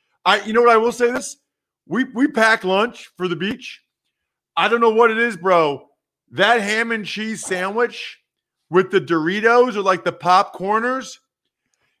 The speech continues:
it's science. But a ham and cheese sandwich is five times better on the Jersey Shore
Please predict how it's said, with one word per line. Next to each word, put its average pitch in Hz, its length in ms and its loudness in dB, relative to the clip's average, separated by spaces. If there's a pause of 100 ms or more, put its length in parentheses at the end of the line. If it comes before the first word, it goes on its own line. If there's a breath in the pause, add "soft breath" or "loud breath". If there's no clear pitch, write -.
(200)
it's 202 300 2
science. 220 1000 -2 (540)
But 202 140 4
a 190 120 2
ham 202 360 -2
and 233 140 -6
cheese 226 320 -8
sandwich 196 800 -6
is 180 220 0
five 226 680 2
times 214 460 -2
better 156 640 0 (400)
on 175 220 4
the 185 120 -2
Jersey 190 480 -2
Shore 196 680 -4